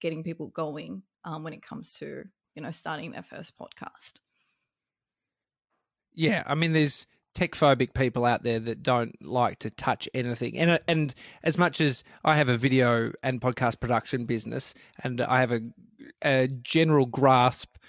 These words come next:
Speaker 2: probably more so than most people in this field, about technology, I still am not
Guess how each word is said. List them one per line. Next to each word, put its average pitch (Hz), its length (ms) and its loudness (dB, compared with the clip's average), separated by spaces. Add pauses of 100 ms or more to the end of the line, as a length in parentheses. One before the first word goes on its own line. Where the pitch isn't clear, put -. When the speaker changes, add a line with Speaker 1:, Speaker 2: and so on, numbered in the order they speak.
(260)
Speaker 2:
probably 170 320 4
more 156 220 6
so 151 200 6
than 131 300 0 (300)
most 147 260 4
people 143 240 2
in 131 140 2
this 123 120 -4
field, 139 280 0
about 135 320 2
technology, 120 640 0 (340)
I 147 80 2
still 156 480 4
am 139 300 0
not 123 360 0